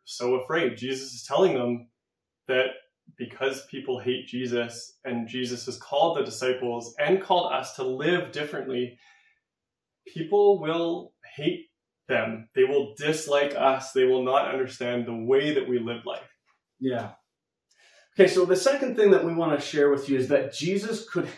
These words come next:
Speaker 2: handle himself.
Speaker 1: Mm-hmm.
Speaker 2: Now, I don't mean physically he's like this M M A fighter and can beat everybody up. That's not what I'm talking about.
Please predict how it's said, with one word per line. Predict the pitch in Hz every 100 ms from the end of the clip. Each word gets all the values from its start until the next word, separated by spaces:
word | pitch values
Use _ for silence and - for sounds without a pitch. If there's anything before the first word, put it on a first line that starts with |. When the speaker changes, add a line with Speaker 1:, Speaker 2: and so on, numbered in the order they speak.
| -
Speaker 2:
handle | 151 147 147 143 135 -
himself. | 123 117 - - 110 - - _
Speaker 1:
Mm-hmm. | 127 123 120 110 -
Speaker 2:
Now, | 165 165 -
I | - 226
don't | 233 190 175
mean | 165 160 - _
physically | 175 151 147 - 139 131
he's | 131 117
like | 127 120 -
this | 120 - - _ - _
M | 156 156
M | 139
A | 139 135
fighter | 143 131 135 135
and | 127 117
can | 120 110 110
beat | 139 131
everybody | 120 117 110 104 107
up. | 110 -
That's | 147 -
not | 175 175
what | 151
I'm | 127
talking | 127 113 -
about. | 113